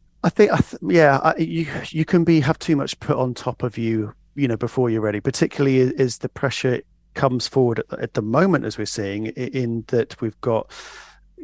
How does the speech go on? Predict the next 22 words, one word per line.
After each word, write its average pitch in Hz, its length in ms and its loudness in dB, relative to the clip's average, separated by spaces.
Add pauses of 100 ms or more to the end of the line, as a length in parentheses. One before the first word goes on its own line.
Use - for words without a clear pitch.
(300)
consultants 131 600 -2
and 127 80 -2
assistants - 760 -6 (600)
with, 131 220 0
with 123 220 0
em-, 110 240 -8
employers 127 480 0
desperately - 340 -4
trying 127 120 -2
to 120 60 -4
push - 500 -6
them 123 220 0
up 120 240 -2
the 120 100 -2
ladder 113 460 0
because 117 480 -4
they 120 120 2
can't 143 400 0
recruit, - 720 -4
they 131 80 -4
can't 135 320 0
find 135 580 -2